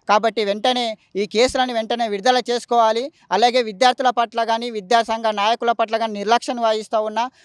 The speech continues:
వాళ్ళ బాధ్యతను సరిగా నిర్వహించకపోవడం వల్ల ఆమెను వెంటనే, డిఎం మేడంని వెంటనే సస్పెండ్ చేయాలని చెప్పేసి అని మేము ప్రధానంగా డిమాండ్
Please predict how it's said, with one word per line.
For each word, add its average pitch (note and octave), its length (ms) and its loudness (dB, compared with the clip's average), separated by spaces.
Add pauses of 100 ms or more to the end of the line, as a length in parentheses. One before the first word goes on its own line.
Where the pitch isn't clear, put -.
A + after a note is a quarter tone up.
(100)
వాళ్ళ G#3 220 4
బాధ్యతను A#3 460 0
సరిగా A#3 260 -2
నిర్వహించకపోవడం A3+ 960 -2
వల్ల G#3+ 320 2 (260)
ఆమెను G#3+ 280 0
వెంటనే, G#3+ 360 0
డిఎం A#3 320 -2
మేడంని A#3+ 300 -2
వెంటనే G#3 300 -4
సస్పెండ్ C4+ 480 0
చేయాలని A#3 320 0
చెప్పేసి A3+ 300 -4
అని G#3+ 280 -4 (240)
మేము F#3 100 -4
ప్రధానంగా A3 440 4
డిమాండ్ G#3 400 -2